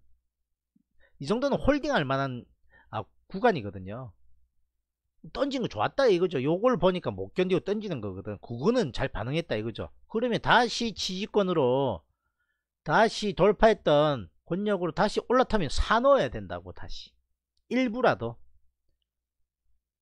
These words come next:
그죠? 오프로 정도는, 십 프로를 가지고, 이거는 바로 그냥 사 했기 때문에 십 프로를 그냥 가져갔다면, 끊어먹고 오프로 끊어먹고 더 처진 것 같은 게 다 끊어먹은 것까지 좋으면 다시 올라타면 원래 살려고 했던 가격에 인근 왔으니까 오프로 이상은 사놓아야 된다.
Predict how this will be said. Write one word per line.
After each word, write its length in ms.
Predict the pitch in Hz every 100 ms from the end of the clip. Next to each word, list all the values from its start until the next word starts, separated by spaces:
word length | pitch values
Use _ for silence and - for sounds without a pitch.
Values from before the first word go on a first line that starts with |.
| -
그죠? 240 | 135 180 -
오프로 500 | 95 135 - 254 254
정도는, 300 | 214 170 131
십 240 | - 254
프로를 220 | - 240
가지고, 280 | 160 185 160 -
이거는 280 | 208 254 233
바로 340 | - 110 185
그냥 180 | 190 185
사 220 | - -
했기 240 | 220 196 -
때문에 160 | 147
십 180 | 123 196
프로를 220 | - 220
그냥 180 | 156 151
가져갔다면, 920 | - 170 165 - 185 175 131 139 113 90 - _ _ _ _ _ _ _ _ _ _ _ -
끊어먹고 460 | 262 247 226 156
오프로 200 | 151 226
끊어먹고 320 | 240 233 220
더 140 | - 151
처진 280 | - 233 226
것 60 |
같은 140 | 208 196
게 80 |
다 160 | 180 113
끊어먹은 480 | - 240 240 240 240
것까지 240 | 190 214
좋으면 380 | 180 131 185 220
다시 320 | - 170 240
올라타면 840 | 233 233 - 214 233 214 170 180 127 - _ _ -
원래 300 | 160 233 233
살려고 460 | - 190 208 233
했던 180 | 233 202
가격에 220 | 117 147
인근 260 | 196 226 220
왔으니까 400 | 175 - 214 151
오프로 640 | 95 98 131 - 233 262
이상은 580 | 254 247 240 226 233 208
사놓아야 400 | - - 180 226
된다. 360 | 135 104 92